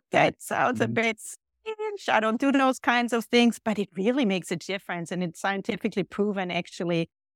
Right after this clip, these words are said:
Speaker 1: to make you a happier person when you train your brain to think about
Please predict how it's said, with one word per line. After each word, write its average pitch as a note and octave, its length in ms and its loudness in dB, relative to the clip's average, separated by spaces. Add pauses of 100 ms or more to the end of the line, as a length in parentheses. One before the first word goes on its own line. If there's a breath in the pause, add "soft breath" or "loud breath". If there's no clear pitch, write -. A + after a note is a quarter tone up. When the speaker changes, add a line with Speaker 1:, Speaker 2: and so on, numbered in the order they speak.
Speaker 1:
to G#3 120 -2
make G3 320 0
you F#3+ 120 2
a F3+ 100 4
happier F#3 460 0
person G#3 640 -6
when F#3 160 0
you F3+ 160 -4
train G#3 500 -2
your G3+ 140 2
brain F#3+ 680 -2 (500)
to G3 140 -6
think G#3+ 400 0
about F#3 260 0